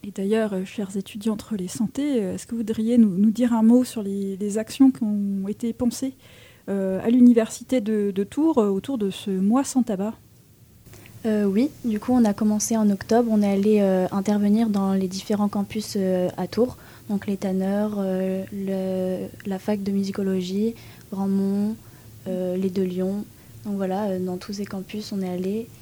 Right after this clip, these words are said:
Speaker 2: il y a les U T aussi. Et, euh, on est allé intervenir, sensibiliser du coup les étudiants, euh, au mois sans tabac qui allait arriver, savoir s'ils étaient partants, essayer de les motiver, euh, pour faire le défi,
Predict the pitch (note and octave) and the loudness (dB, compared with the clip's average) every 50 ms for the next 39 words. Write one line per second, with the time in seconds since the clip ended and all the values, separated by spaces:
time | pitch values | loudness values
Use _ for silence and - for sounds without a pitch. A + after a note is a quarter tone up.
0 | - - - - G3 F#3+ F#3 F#3 F3+ F3 - F#3 - - - - F#3+ - - - | -20 -18 -10 -6 -4 -4 -2 -2 -4 -6 -8 -10 -10 -10 -10 -10 -12 -12 -12 -18
1 | - - - - - - - - - - - G#3 G#3+ G#3+ G#3 G3+ G3 F#3+ F#3 F#3 | -20 -20 -20 -20 -20 -20 -20 -20 -8 -2 2 4 4 6 6 6 8 8 8 8
2 | F#3 F#3 F#3 F3+ - - G3+ G3 G3 F#3+ F#3+ G3 G#3 G3+ - G3 F#3+ G3+ G3 F#3+ | 8 6 6 4 2 0 0 2 2 2 0 0 -2 -2 -2 -4 -4 -2 -2 -2
3 | F#3 F#3 F#3 F#3+ G3 G#3+ A3+ - - G#3+ G3+ - G#3+ G3+ G3+ G3+ G#3 G#3 G3+ G#3+ | -2 0 0 0 0 0 0 -2 -2 -4 -4 -4 -4 -2 -2 0 0 2 2 2
4 | G#3+ G3 G3 G3 - - G3+ G3+ G3 G3 F#3+ - - G3+ F#3 F3+ G3 G3 G3+ G3+ | 2 0 -2 -6 -4 -2 0 0 2 0 0 -2 -4 -6 -4 -2 -2 0 0 0
5 | G3 F#3 F#3 F3+ F3+ F3+ - - G3+ F#3+ G3 G3 G3 F#3+ - - G3+ G3 G3 F#3+ | 0 2 2 2 2 0 0 0 0 0 2 0 0 -2 -4 -6 -6 -4 -2 -2
6 | F#3 F#3+ F#3+ - - G3 F#3 F#3 F3+ F3+ F#3 F3+ F3 F#3+ F#3+ A3 A#3+ - - - | -2 -2 -4 -2 -4 -2 -2 0 -2 -2 -2 -2 0 0 0 0 0 -4 -8 -20
7 | - - - - G3+ F#3+ G3+ G#3 - - G#3+ G3 G3 F#3+ F#3+ G3 F#3+ - G3 F#3 | -20 -16 -8 -4 -2 -2 -2 -2 -4 -4 -4 -2 -2 -2 -2 -4 -4 -4 -6 -8
8 | - - - F#3+ G3+ G#3+ G3+ - F#3+ F#3 F#3 F#3 F#3 F#3+ F#3+ F#3+ - G3+ G3 G3+ | -8 -6 -4 -2 -2 -2 -2 -2 -2 -2 0 0 0 -2 -2 -4 -6 -6 -4 -2
9 | G3+ G3+ F#3+ F#3 F3+ - F#3+ - - F#3+ F#3+ F#3 F3+ F3 F3+ F3+ - - G3+ C4 | 0 0 0 -2 -2 -6 -10 -8 -6 -4 -4 -4 -4 -4 -6 -6 -4 -4 -4 -4